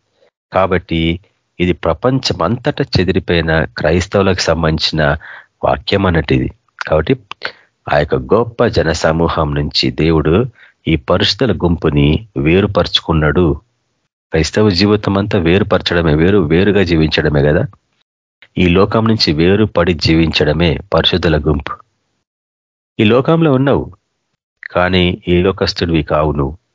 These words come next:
అది నీకు అర్థం కాల వాక్యం. ఈ లోకంలో ఉన్నావు, కానీ నువ్వు ఈ లోకస్తునివి కావు. ఈ లోకంలో ఉన్నావంటే మొదటి మూడు గుంపులో ఉన్నట్టే. ఈ లోకస్తునివి కాకుండా జీవిస్తే నువ్వు నాలుగో గుంపులో ఉన్నట్టే.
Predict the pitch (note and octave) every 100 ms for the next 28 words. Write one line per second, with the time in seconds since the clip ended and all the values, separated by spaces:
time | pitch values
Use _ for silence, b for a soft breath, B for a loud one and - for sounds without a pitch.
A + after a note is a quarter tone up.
0 | _ _ _ _ _ - F2+ G#2+ G#2+ E2+
1 | E2 G2+ G2+ E2 D#2 D#2 - D#2+ D2+ _
2 | _ _ _ _ - B B B B -
3 | - A#3 - C#3 C#3 A2+ G#2+ A2+ F2 -
4 | F2 F2 F2+ F2 - - F2+ F#2 F2 F2+
5 | E2+ E2+ - F2 - E2 D2+ D#2 - D#2+
6 | D#2+ D#2 F2+ F2+ D2 C2 _ _ _ _
7 | _ _ _ _ _ - F#2 G2 A#2 A#2+
8 | D3 D3+ D3 B2 B2 A2+ F2+ E2+ G#2 -
9 | - F#2+ G#2+ A#2 D3 G2 F#2 F#2 F2+ D#2+
10 | D2+ C#2+ - C#2 C2 _ _ _ _ _
11 | _ _ - G2+ G#2+ B2+ C3+ - C3 A#2
12 | A#2+ G#2+ A2 A#2 G2 E2+ E2 D#2+ - G#2
13 | F2+ F#2+ D#2+ D2+ E2 F2+ E2 D#2 D2+ D2
14 | C#2 C#2 C#2